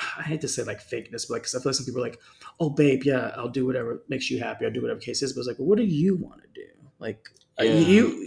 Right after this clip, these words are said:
Speaker 1: it's, you, you're in a relationship together. Like, let's both find something for both of us to do,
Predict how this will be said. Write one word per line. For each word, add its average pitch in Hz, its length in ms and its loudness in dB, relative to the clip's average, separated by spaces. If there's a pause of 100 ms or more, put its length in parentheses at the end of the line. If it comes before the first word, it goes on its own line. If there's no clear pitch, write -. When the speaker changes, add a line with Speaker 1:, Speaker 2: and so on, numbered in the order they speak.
Speaker 1:
it's, 185 320 2
you, 180 240 6
you're 208 180 10
in 190 80 8
a 156 40 8
relationship 143 380 4
together. 120 480 0
Like, 104 340 -8 (580)
let's 175 220 6
both 151 360 6
find 117 280 -6
something - 360 -12
for - 220 -18 (220)
both 120 280 -2
of - 100 -18
us 82 220 -10
to 98 80 -8
do, - 260 -10